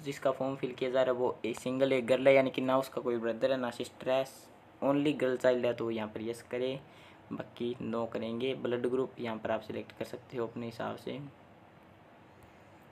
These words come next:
नेशनलिटी इंडियन, ईमेल आईडी यहाँ पर आप दे दीजिएगा अपनी। कैटेगरी सिलेक्ट करनी है दोस्तों,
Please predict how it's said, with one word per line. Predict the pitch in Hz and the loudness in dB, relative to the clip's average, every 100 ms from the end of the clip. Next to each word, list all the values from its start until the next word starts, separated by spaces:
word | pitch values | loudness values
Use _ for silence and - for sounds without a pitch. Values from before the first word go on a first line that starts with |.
| - - - - - - - - | -20 -20 -20 -20 -20 -20 -20 -14
नेशनलिटी | 123 123 117 113 113 127 | -8 -8 -6 -8 -4 -4
इंडियन, | 127 120 127 131 165 180 - | -4 -4 -2 -4 -6 -10 -8
ईमेल | 127 123 127 | -6 0 2
आईडी | 127 123 | 2 0
यहाँ | 117 113 | -4 -4
पर | 113 | -6
आप | 113 - | -6 -6
दे | 113 | -8
दीजिएगा | 110 117 120 120 117 | -6 -6 -4 -2 -2
अपनी। | 117 123 127 - - - - - - - | -6 -10 -12 -16 -20 -20 -20 -20 -10 -4
कैटेगरी | 127 127 131 | -2 -2 -2
सिलेक्ट | 131 127 127 - | -2 -2 -2 -2
करनी | 131 127 | -4 -2
है | 131 127 131 147 - - - | -2 -2 -4 -10 -18 -20 -4
दोस्तों, | 135 135 139 | -2 0 0